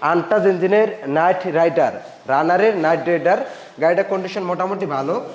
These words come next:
এটা ডিজিটাল নাম্বার করা আছে। কাগজপাতি মোটামুটি, আহ, অনলাইন চেক করে নিতে পারবেন। আমাদের প্রত্যেকটা বাইক কিন্তু আমরা কাগজপাতি অনলাইন চেক করে নেই। আমাদের গাড়ির গ্যারান্টি যেমন তেমন, কাগজের গ্যারান্টি থাকে সারা জীবন। চাইলে কুরিয়ারের বাইকগুলো ক্রয় করতে পারবেন।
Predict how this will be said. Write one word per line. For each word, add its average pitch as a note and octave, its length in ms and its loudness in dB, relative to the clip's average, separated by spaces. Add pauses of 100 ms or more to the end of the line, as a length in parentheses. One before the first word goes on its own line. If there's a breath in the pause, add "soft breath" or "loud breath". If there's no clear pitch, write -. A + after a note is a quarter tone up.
(140)
এটা D#3+ 140 -8
ডিজিটাল E3 440 -2
নাম্বার E3 280 2
করা D3+ 240 2
আছে। C#3+ 220 0
কাগজপাতি F#3 480 -2
মোটামুটি, F3 520 -2
আহ, D3 920 2
অনলাইন E3+ 260 0
চেক G#3+ 240 -2
করে G#3+ 140 2
নিতে F#3+ 180 -2
পারবেন। D#3 280 0
আমাদের E3+ 320 0
প্রত্যেকটা A3 400 -2
বাইক F3 180 2
কিন্তু G3+ 200 -2
আমরা F#3 480 2
কাগজপাতি E3+ 440 0
অনলাইন E3 240 2
চেক F#3 220 -4
করে D3+ 160 0
নেই। D3+ 180 0 (340 loud breath)
আমাদের E3+ 360 0
গাড়ির D#3+ 320 2
গ্যারান্টি F#3+ 500 4 (140)
যেমন F3+ 240 0
তেমন, E3 260 -2
কাগজের E3 340 -2
গ্যারান্টি E3+ 260 0
থাকে F3 200 -4
সারা D3+ 280 0
জীবন। C3 300 -2 (380 loud breath)
চাইলে E3+ 260 2
কুরিয়ারের F#3 360 0
বাইকগুলো E3+ 320 2
ক্রয় D#3 200 2
করতে D3+ 220 -2
পারবেন। C3+ 320 0